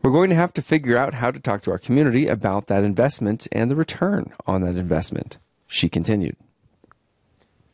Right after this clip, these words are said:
Board member Paula Reed praised those who negotiated the agreement, but agreed the funding formula makes the process tough.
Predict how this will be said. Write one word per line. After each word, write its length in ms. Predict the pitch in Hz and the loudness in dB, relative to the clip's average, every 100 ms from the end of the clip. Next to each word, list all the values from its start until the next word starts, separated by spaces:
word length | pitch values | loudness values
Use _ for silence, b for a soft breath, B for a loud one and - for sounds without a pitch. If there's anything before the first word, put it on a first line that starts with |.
| _ _ _ _ _ _ _ _ _ _ _ _ _ _ _ _ _ _ | _ _ _ _ _ _ _ _ _ _ _ _ _ _ _ _ _ _
Board 180 | 175 156 | 2 4
member 300 | 175 151 131 | 4 4 2
Paula 420 | - 151 147 123 | 2 2 4 4
Reed 460 | 113 127 135 156 - | 2 2 2 0 0
praised 360 | 127 110 95 | 2 2 0
those 340 | 98 98 120 - | 2 4 2 2
who 120 | 113 | 2
negotiated 680 | 101 92 131 175 - 95 92 | 2 4 4 4 2 2 0
the 120 | 85 | -6
agreement, 520 | - 76 82 123 147 | -6 -4 0 0 0
but 100 | - 104 | -2 -2
agreed 500 | - 98 98 117 113 | 0 2 4 2 0
the 160 | 110 | -2
funding 420 | - 107 104 107 | 0 -2 0 -2
formula 600 | 98 - 87 95 101 101 | -4 -2 -2 0 0 0
makes 320 | 92 90 - - | 0 -2 -2 -4
the 80 | |
process 540 | - 78 73 - - - | -2 -4 -4 -6 -8 -8
tough. 460 | - 73 - - | -4 -6 -6 -20